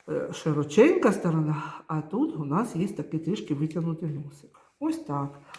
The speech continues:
Потім я беру ще пластилін іншого кольору. І теж катаю кульку. Отак відрізала. Це я приберу сюди.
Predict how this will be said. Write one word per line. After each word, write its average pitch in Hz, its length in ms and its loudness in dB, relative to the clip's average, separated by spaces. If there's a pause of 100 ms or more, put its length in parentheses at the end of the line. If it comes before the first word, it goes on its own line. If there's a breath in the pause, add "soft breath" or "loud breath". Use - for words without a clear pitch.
(380 loud breath)
Потім 403 300 4
я 175 160 6
беру 156 420 4 (360)
ще 285 500 2
пластилін 240 680 2
іншого 214 420 2
кольору. 196 600 2 (580 loud breath)
І 349 100 8
теж 208 340 2
катаю 185 640 0 (380)
кульку. 185 380 0 (520)
Отак 165 420 0
відрізала. 165 800 2 (260)
Це 170 80 -6
я 151 120 0
приберу 151 480 0
сюди. - 340 -10